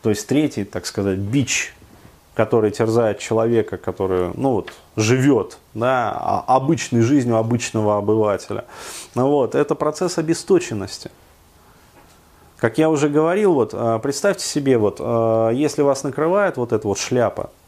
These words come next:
да, тотальная, вы какое-то время побарахтались, а дальше, короче говоря, всё, силы закончились.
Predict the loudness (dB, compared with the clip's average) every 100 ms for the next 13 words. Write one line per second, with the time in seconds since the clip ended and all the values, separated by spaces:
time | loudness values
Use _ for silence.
0 | _ 0 0 0 -2 0 0 0 -4 -8
1 | -14 -20 -2 0 2 0 0 0 0 0
2 | -2 0 2 2 -2 -2 -2 0 0 0
3 | -2 -6 -4 -2 -4 -4 -2 2 2 2
4 | 0 -2 -4 -4 -6 -8 -8 -8 -2 0
5 | 0 -2 -12 -4 2 4 2 0 -2 -4
6 | -6 -14